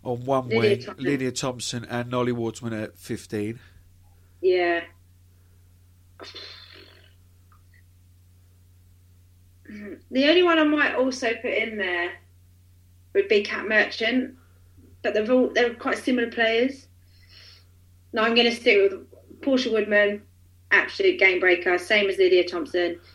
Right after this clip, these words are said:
Speaker 2: and Danielle Waterman at fullback.
Speaker 1: Okay, I went Woodman, Waterman on the other wing.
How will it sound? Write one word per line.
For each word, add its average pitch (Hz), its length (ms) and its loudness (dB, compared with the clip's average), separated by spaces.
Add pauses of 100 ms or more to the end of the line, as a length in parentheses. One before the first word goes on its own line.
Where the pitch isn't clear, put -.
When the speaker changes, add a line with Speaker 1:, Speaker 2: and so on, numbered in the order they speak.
(160)
Speaker 2:
and 170 240 2
Danielle 170 340 0
Waterman 165 320 -4
at 156 100 -8
fullback. 156 460 -4 (1300)
Speaker 1:
Okay, 139 440 -6
I 170 120 6
went 165 200 6
Woodman, 170 460 2 (380)
Waterman 165 360 2
on 151 80 2
the 151 100 6
other 131 120 6
wing. 139 260 0